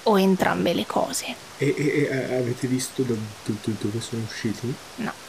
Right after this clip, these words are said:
Speaker 2: Perché se, se, se stavano proteggendo qual-, qualcosa, potremmo scoprire cosa.
Speaker 1: Possiamo rimanere appostate e,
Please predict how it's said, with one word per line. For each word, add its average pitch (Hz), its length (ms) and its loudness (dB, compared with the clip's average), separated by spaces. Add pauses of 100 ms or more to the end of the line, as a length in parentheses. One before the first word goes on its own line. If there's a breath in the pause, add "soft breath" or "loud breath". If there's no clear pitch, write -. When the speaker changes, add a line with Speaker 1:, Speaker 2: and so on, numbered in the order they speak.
Speaker 2:
Perché - 180 -6 (120)
se, - 320 -4
se, - 200 -4
se 104 220 -2
stavano 107 600 -2 (880)
proteggendo 110 580 0
qual-, 104 220 0 (260)
qualcosa, 104 640 -2 (260)
potremmo 107 260 -4
scoprire 104 760 0
cosa. 101 280 0 (340)
Speaker 1:
Possiamo 277 480 4
rimanere 202 460 6
appostate - 840 2
e, 214 680 0